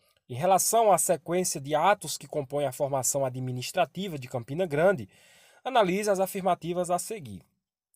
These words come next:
O primeiro ponto diz: "sesmaria criada com a denominação de Campina Grande por provisão." Galera, em momento algum, nos meus registros históricos, o qual, os quais eu me baseei,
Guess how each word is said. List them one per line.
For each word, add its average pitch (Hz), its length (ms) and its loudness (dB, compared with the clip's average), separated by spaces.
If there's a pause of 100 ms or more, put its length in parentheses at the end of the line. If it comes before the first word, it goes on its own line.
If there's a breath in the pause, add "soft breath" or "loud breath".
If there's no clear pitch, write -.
(120)
O 135 80 -12
primeiro 156 300 -2
ponto 180 320 0
diz: 127 220 -8
"sesmaria 165 640 2
criada 175 480 4
com 165 120 -2
a 160 80 2
denominação 180 840 2
de 156 100 -10
Campina 180 420 -4
Grande 151 340 -2
por 175 200 -4
provisão." 139 880 -2 (840 soft breath)
Galera, 151 420 6 (540 soft breath)
em 160 180 -2
momento 190 440 6
algum, 180 260 10
nos 175 340 2
meus 165 260 0
registros 151 520 -4
históricos, 143 680 0
o 139 120 -10
qual, 135 420 2
os - 140 -10
quais 135 280 0
eu 139 60 -4
me 131 120 -4
baseei, 120 600 -4